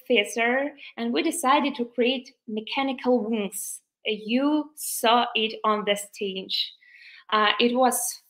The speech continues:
five-meter wings. It also have armor, uh, with Ukrainian symbol and, um, color. But because of the war, it wasn't not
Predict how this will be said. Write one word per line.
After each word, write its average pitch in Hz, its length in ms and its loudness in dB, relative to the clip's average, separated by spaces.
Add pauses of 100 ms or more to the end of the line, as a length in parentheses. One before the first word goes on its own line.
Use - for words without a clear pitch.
five-meter 233 920 6
wings. 214 800 -4 (400)
It 214 300 0
also 233 320 -2
have 214 380 0 (200)
armor, 220 580 2 (100)
uh, 233 340 -4
with 220 120 -6
Ukrainian 226 760 -2 (200)
symbol 214 640 -4 (320)
and, 208 340 -2 (160)
um, 208 680 0 (100)
color. 208 480 -2 (500)
But 302 380 4 (120)
because 240 380 -2
of 220 180 -2
the 220 100 4
war, 220 380 4 (120)
it 233 180 -6
wasn't 254 440 -2
not 294 180 -8